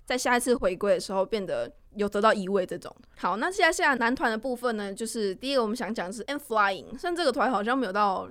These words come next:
就是非常一线，但是他们也是蛮厉害的一个团体。那他们之前有一个专辑叫 Rooftop，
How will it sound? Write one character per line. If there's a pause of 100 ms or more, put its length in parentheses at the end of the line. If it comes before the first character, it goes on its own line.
(160)
就
是
非
常
一
线， (240)
但
是
他
们
也
是
蛮
厉
害
的
一
个
团
体。 (440)
那
他
们
之
前
有
一
个
专
辑
叫
Rooftop，